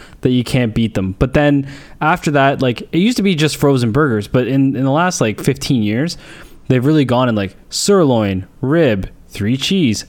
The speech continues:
angus. Like, it's all, I tell you, the Costco ones were fantastic. I really liked them. They were good. But, um, on, uh, s-, that's sports related, um, I got into a break of, uh, photogenic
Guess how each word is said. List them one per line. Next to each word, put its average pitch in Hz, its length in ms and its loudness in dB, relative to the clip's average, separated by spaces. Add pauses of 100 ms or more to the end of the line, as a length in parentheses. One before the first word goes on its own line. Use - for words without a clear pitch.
(160)
angus. 170 420 0
Like, 127 220 0
it's 123 160 -4
all, 127 480 -2 (640)
I 151 120 2
tell 143 200 2
you, 107 300 -2 (260)
the 135 120 0
Costco 156 880 0
ones 156 400 0
were 113 480 0
fantastic. 101 720 -4
I 113 80 -2
really 110 240 0
liked 95 240 -4
them. 101 160 -6
They 110 140 -2
were 107 80 -2
good. 98 200 -6 (920)
But, 123 300 0
um, 107 520 0 (840)
on, 135 360 2
uh, 117 480 0
s-, - 120 -8
that's 127 180 0
sports 185 320 0
related, 110 440 0 (420)
um, 113 380 0
I 131 100 0
got 147 160 2
into 139 240 2
a 120 60 2
break 123 340 0
of, 107 560 -2 (460)
uh, 107 260 -4 (160)
photogenic 117 800 -2